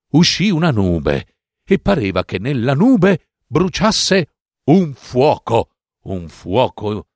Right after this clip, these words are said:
intenso, forte, e dal fuoco volò fuori un uccello che cantava, e quando se ne fu andato, il ginepro tornò come prima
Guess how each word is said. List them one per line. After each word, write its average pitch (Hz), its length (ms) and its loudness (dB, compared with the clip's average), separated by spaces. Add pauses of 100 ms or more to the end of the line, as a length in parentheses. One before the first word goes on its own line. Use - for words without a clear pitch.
(260)
intenso, 107 920 -8
forte, 92 640 -8 (140)
e 123 100 -10
dal 180 220 -4
fuoco 214 560 0 (220)
volò 113 260 0
fuori 123 500 0 (200)
un 180 160 4
uccello 90 720 -2 (180)
che - 160 -2
cantava, 110 800 -2 (400)
e 139 200 -2
quando 170 480 -4
se 143 140 -6
ne 131 100 -2
fu 120 140 -2
andato, 147 680 0 (320)
il 95 180 -6
ginepro 90 640 -2 (220)
tornò 117 400 0
come 127 260 0
prima 82 500 -4